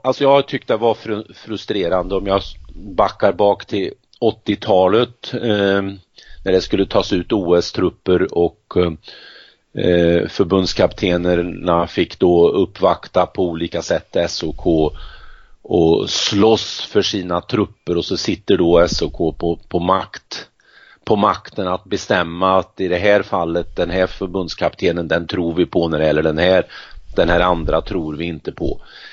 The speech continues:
Och så har det egentligen fortgått nu allt sedan dess. Men det ska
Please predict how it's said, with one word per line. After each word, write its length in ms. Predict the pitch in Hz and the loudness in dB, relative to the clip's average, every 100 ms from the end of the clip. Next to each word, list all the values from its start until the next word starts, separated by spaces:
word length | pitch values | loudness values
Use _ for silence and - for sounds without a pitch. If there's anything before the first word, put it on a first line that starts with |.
| - - _ _ _ - | -20 -20 _ _ _ 0
Och 140 | 156 | 2
så 240 | - 127 110 | 4 6 6
har 80 | |
det 120 | 143 180 | 6 6
egentligen 380 | 147 104 117 | 4 2 -4
fortgått 800 | 120 147 - - - 98 - - - | -4 -8 -10 -12 -6 -6 -8 -20 -18
nu 480 | 113 104 101 92 92 _ _ _ _ _ _ _ _ _ | -10 -6 -6 -6 -12 _ _ _ _ _ _ _ _ _
allt 280 | 117 110 - | 0 2 0
sedan 220 | - 113 | -8 -4
dess. 480 | 165 143 - - - - - - | -2 -2 -4 -12 -14 -14 -16 -12
Men 640 | 117 131 175 92 76 78 - _ _ - - - - - - - | -6 -2 0 0 -4 -16 -18 _ _ -20 -20 -20 -20 -20 -20 -10
det 120 | 117 | -8
ska 220 | 113 117 | -2 -2